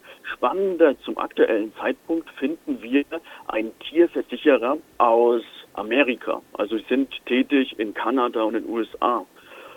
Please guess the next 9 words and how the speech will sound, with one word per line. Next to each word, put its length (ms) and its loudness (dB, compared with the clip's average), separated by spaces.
Tierversicherung, 960 4
da 140 6
werden 400 4
einige 600 4
von 280 -6
den 160 -2
Zuhörern 720 4
mit 140 -4
den 100 0